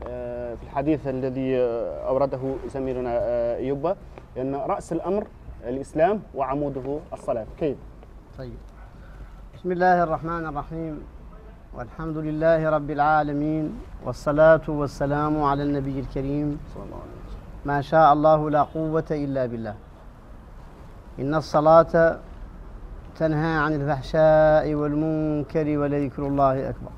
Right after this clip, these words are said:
Speaker 2: الصلاة كما تفضلتم قال فيها رسول الله صلى الله عليه وسلم: "رأس الأمر الإسلام وعموده الصلاة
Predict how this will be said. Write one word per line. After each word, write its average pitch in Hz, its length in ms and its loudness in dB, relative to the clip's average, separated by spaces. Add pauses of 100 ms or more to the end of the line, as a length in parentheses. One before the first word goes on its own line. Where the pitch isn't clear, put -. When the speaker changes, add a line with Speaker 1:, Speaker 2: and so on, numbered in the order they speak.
(1160)
Speaker 2:
الصلاة 160 380 6
كما 156 420 0
تفضلتم 160 840 0 (920)
قال 156 260 2
فيها 160 260 6
رسول 156 320 4
الله 156 340 6
صلى 147 260 0
الله 147 400 4
عليه 143 380 2
وسلم: 147 640 -2 (480)
"رأس 151 300 2
الأمر 151 300 0
الإسلام 151 840 -2 (380)
وعموده 143 1040 -2 (180)
الصلاة 147 800 0